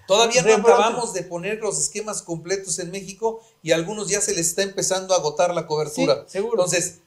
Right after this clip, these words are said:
Speaker 1: no vamos a acabar de poner la primera vuelta cuando ya necesitamos la tercera.
Speaker 2: Exacto. Mira, muchos países, Israel, Europa, Estados Unidos, incluso algunos de Latinoamérica, ya están poniendo ter-,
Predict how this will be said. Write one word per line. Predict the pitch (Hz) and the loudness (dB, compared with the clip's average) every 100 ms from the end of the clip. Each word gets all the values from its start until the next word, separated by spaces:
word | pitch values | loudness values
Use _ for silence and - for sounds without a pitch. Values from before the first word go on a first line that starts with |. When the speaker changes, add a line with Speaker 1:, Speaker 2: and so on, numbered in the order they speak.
| - | -12
Speaker 1:
no | 160 247 | 0 4
vamos | 269 269 254 | 4 4 0
a | |
acabar | 220 214 226 233 | 0 0 0 0
de | 220 | -2
poner | - 185 196 233 | -4 -8 -4 0
la | 220 180 | 0 -2
primera | 190 208 226 | -6 -2 0
vuelta | 196 220 220 214 | 2 0 0 0
cuando | 196 175 | -2 0
ya | 202 | -2
necesitamos | 202 - 214 196 | 0 0 0 2
la | 170 | 2
tercera. | 165 156 175 185 151 - | 4 4 6 6 6 4
Speaker 2:
Exacto. | 208 202 - 262 262 180 - - | -10 -10 -8 -8 -10 -16 -16 -14
Mira, | 175 220 220 190 | -6 0 2 2
muchos | 262 294 330 | 0 0 -2
países, | - 190 190 165 151 - - | 4 4 2 -4 -8 -12 -14
Israel, | 156 143 143 139 147 165 170 160 - _ _ | -12 -6 -2 0 0 0 -2 -4 -10 _ _
Europa, | 175 160 160 170 170 165 135 | -8 -4 0 4 4 2 -2
Estados | 131 - 180 196 160 | -2 0 2 4 2
Unidos, | 190 202 202 165 - _ - - | -2 0 2 0 -2 _ -20 -12
incluso | 277 277 359 349 | -12 -4 -2 2
algunos | 285 269 269 247 | 2 2 0 2
de | 220 | 2
Latinoamérica, | 185 160 170 175 175 196 190 226 - - | 0 -4 -8 -8 -6 -6 -2 -2 -4 -6
ya | 208 262 | 8 8
están | 269 262 254 | 8 2 2
poniendo | 233 226 208 214 233 226 _ _ - _ - | 0 0 0 4 4 4 _ _ -20 _ -4
ter-, | 175 | -4